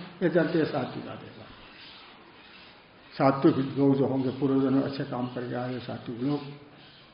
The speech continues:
देवताओं की पूजा करते हैं, ये जनते सात्विक देवा। एक से रक्षा से राजसा,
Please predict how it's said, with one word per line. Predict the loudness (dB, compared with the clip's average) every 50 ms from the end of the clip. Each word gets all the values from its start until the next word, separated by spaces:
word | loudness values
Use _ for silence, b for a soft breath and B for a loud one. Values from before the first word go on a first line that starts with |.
| -20 -20 -20 -20 -20 -20 0 2
देवताओं | 2 2 4 2 2 2 2 0
की | -2
पूजा | -2 -4 -6 -6 -6
करते | -8 -8 -10 -12 -12 -14
हैं, | -16 -16 -18 -20 -20 -20 -20 -20 -20 -20 -20 -20 -20 -20 -20 -20 -20 -20 -20 -20 -20 -20 -20 -20 -20 -20 -20 -20 -20 -20 -20 -20 -20 -20 -20 -20 -20 -20 -16 -12 -10
ये | -6 -4
जनते | -2 -2 2 2 2 2
सात्विक | 2 0 -2 -2 -2 -4 -6 -4 -4
देवा। | -2 -2 -4 -4 -4
एक | 0 0 0 0 4
से | 6 6 6
रक्षा | 6 6 6 6 6 6 6
से | 6 6
राजसा, | 8 8 8 6 6 4 2 0 0 -2